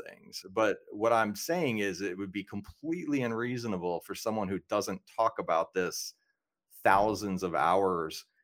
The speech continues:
in a row to make a plausible strategic sale internally." And, uh, you know, so often as, as business buyers, you know, we'll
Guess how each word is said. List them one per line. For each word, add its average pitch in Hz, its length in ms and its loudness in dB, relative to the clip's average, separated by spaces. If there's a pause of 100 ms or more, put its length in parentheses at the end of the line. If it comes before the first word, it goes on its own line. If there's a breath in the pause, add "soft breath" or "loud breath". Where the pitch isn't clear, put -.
(200)
in 95 140 -4
a 87 140 -2
row 101 580 8 (760)
to 110 100 -2
make 101 400 2
a 98 80 2
plausible 90 840 0
strategic 87 720 -8
sale 87 540 -4 (100)
internally." 82 760 -6 (440)
And, 92 500 -2
uh, 85 220 0 (280)
you 104 120 -6
know, 92 40 -2
so 170 240 6
often 110 380 6
as, 90 240 -2 (220)
as 87 120 -8
business 90 440 -6
buyers, 95 760 2 (2000)
you 107 160 -6
know, 87 100 -2
we'll 92 360 0